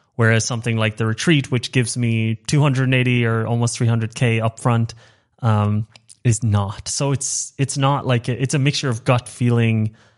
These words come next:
and some back of the napkin, uh, mathematics, pretty much. Um, Marie Christian Messier writes in, "What are you doing right now?"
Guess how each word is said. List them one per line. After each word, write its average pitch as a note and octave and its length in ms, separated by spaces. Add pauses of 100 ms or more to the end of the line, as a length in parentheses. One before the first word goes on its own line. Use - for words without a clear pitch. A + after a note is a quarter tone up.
(260)
and A2 220
some A2 300
back A2 480
of A2+ 180
the A2 80
napkin, G#2 800 (540)
uh, G#2 360 (180)
mathematics, A2 920 (200)
pretty C3+ 180
much. - 340 (1040)
Um, B2 640
Marie D3+ 800
Christian D3 840 (160)
Messier F3+ 840 (200)
writes C#3 260
in, D#3 300 (1120)
"What C3 260
are A#3+ 60
you A#3 120
doing D#3+ 240
right B2 240
now?" G#2+ 380